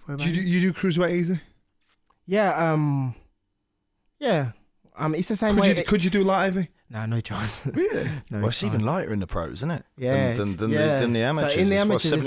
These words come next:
Speaker 3: seventy-nine point eight?
Speaker 1: eighty-one. I
Speaker 3: Yeah.
Speaker 1: think they've changed it to eighty now.
Speaker 2: Yeah.
Speaker 3: Yeah.
Speaker 2: The
Speaker 1: But, um,
Speaker 2: pros is twelve seven.
Speaker 1: Yeah.
Speaker 2: Twelve seven, twelve eight.
Speaker 1: Yeah, yeah, no chance. No chance.
Speaker 2: What do you
Speaker 1: Like,
Speaker 2: walk around at?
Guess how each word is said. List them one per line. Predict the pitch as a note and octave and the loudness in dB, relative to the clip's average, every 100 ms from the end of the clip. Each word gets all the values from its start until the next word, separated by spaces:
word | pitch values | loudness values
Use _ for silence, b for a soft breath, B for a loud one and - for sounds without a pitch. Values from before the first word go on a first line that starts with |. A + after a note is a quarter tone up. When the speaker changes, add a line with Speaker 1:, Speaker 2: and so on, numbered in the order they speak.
| C#3 | 0
Speaker 3:
seventy-nine | B2+ D#3+ | 2 2
point | C3+ C3 | 2 2
eight? | - D3+ | 2 2
Speaker 1:
eighty-one. | D#3 - A#2+ | -2 -6 -4
I | |
Speaker 3:
Yeah. | B2+ | 0
Speaker 1:
think | F3 | 0
they've | D3+ D3+ | 0 -2
changed | E3 C#3 | -2 -2
it | A#2+ | -6
to | - | -4
eighty | D3+ B2 B2 | -4 -4 -4
now. | A#2 C3+ - B | -4 -6 -8 B
Speaker 2:
Yeah. | B2 | -2
Speaker 3:
Yeah. | A#2+ | -2
Speaker 2:
The | A2 | -2
Speaker 1:
But, | C3+ A#2 | -2 0
um, | C3+ | 2
Speaker 2:
pros | C3 A#2 | 2 2
is | A#2+ | -2
twelve | - B2 A2+ | -4 -4 -4
seven. | - B2 A2+ - _ _ _ | -4 -6 -6 -10 _ _ _
Speaker 1:
Yeah. | C3+ | -2
Speaker 2:
Twelve | D3 C3 | -2 -2
seven, | A#2 | -4
twelve | A2 A#2 A2 | -4 -4 -4
eight. | A#2 G#2+ _ _ | -4 -6 _ _
Speaker 1:
Yeah, | A#2+ A2 B2+ | -8 -4 -2
yeah, | A#2+ | -2
no | B2+ | -2
chance. | A#2+ B2 G#2+ A2 - _ _ _ _ _ _ _ | -4 -6 -6 -8 -16 _ _ _ _ _ _ _
No | A#2 A#2 | -10 -8
chance. | - A2 G#2+ - - | -8 -8 -8 -12 -6
Speaker 2:
What | B2+ C#3 | -4 0
do | |
you | C#3 | 0
Speaker 1:
Like, | |
Speaker 2:
walk | D3+ D3 | 0 0
around | D3 C#3+ | -2 -2
at? | A#2+ | -2